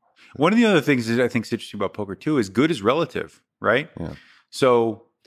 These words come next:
Speaker 1: you could be the seventh best player in the whole world, like, literally seventh best player. But if you're playing with the other six,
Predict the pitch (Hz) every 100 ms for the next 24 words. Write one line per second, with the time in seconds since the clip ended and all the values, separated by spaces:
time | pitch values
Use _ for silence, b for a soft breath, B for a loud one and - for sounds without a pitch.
0 | _ _ _ - 170 190 160 156 131 -
1 | - 139 147 135 120 - 123 113 101 107
2 | 98 98 76 _ _ _ _ - 104 _
3 | - 117 190 135 85 82 - 135 110 107
4 | 104 - 120 58 - _ - 120 123 185
5 | - 131 139 160 202 220 214 _ _ _
6 | _ 123 127 117 127 147 - 151 180 -
7 | - -